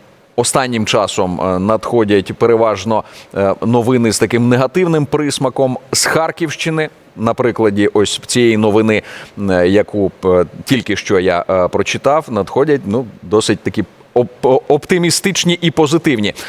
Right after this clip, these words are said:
Розкажіть, будь ласка, про оперативну ситуацію на напрямку, за який відповідає ваш, е,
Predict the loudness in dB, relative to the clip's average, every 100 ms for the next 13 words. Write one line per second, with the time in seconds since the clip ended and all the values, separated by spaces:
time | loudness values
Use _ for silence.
0 | -12 -2 2 2 2 2 2 2 0 0
1 | 2 4 2 2 2 2 0 0 2 2
2 | 2 0 0 2 2 0 0 0 -2 0
3 | 0 0 0 -2 -2 0 0 2 -2 0
4 | 0 0 4 4 4 0 -2 -2 -2